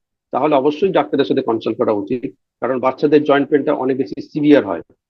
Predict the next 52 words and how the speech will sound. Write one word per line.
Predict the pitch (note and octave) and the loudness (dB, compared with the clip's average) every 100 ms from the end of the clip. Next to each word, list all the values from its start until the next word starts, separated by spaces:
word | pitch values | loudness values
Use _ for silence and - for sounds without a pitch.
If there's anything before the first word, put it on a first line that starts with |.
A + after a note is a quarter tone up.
| _ | _
অনেক | B2 C3+ C3 | -2 0 2
বেশি | C#3+ D3 | 0 0
ডিফিকাল্ট | B2 C#3 C3 - F#3+ G3 E3 D3 C#3+ | -2 -4 -4 -4 2 4 4 0 0
হয় | D3 B2 | 2 2
ম্যানেজ | B2+ B2 F#2+ | 2 -4 -2
করা, | G2 D#2+ - _ - | -4 -4 -10 _ -6
হ্যাঁ, | F3 | -2
অনেক | C3 C#3 C3 | 0 0 2
বেশি | D3 D3+ D3 | 2 0 -2
খারাপ | - F3 D3 | 2 2 2
টাইপের | C#3 B2+ - | -2 -2 -6
হয় | F2+ - _ _ | -10 -14 _ _
বাচ্চাদের | C3 C3 - A#2+ | -4 -2 0 -2
জয়েন্ট | G#2+ G2+ G2 | 0 -4 -4
পেইন। | F#2+ | -6
কারণ | - C3+ C3+ - _ - | 0 0 0 -6 _ 2
সেই | D#3+ | 4
জয়েন্ট | D3 D3+ D3 | 6 6 6
পেইন | D#3+ D3 | 4 2
যদি | D3+ | 2
ক্রনিক্যালি | D3 D3 E3 G#3 F#3+ | 0 2 2 4 2
থেকে | E3+ D#3+ C#3 | 2 0 -4
থাকে, | A#2 - - _ B2 | -4 -6 -8 _ -12
জয়েন্ট | A#2 C#3+ D3 D3+ | -4 0 0 0
খারাপ | - F3 E3 | 2 2 4
হয়ে | D3+ | 0
যেতে | - - | -2 -4
পারে। | G#2 A2 | -6 -4
অনেক | C3+ | -4
সময় | - D3 | -2 -2
এরকম | C3+ D3+ D#3+ | -2 -2 -2
দেখা | D3+ D3 | -2 0
যায় | C3+ B2+ _ - | 0 -2 _ -8
যে | B2+ | -6
জয়েন্ট | B2 C#3 C#3 | 0 0 0
এবং | D3 C#3+ C3 | 0 0 -2
স্টিফ | - G#3+ A3 G#3+ | -4 -2 0 2
হয়ে | E3 | 2
গেছে, | E3 D3+ D3 - - | 2 0 -2 -8 -8
এই | |
জয়েন্ট | B2+ C3+ C#3 C#3 | -4 -2 -2 0
একরকম | B2+ C3+ C3 | 0 -2 -6
খারাপ, | - D#3 C3 - _ | 0 2 2 -2 _
মানে | C3+ C3 B2 | -4 -2 0
জয়েন্টের | C3+ F3+ F#3+ | 2 4 4
range | F3+ F3+ E3+ | 4 4 4
of | D#3 | 4
motion, | D3 C#3 | 2 0
মানে | C3 | -4
জয়েন্টে | B2 E3 F3 | -2 0 0
যে | D3+ | -2
কাজ, | D3+ E3+ E3 C#3+ | 0 2 2 -2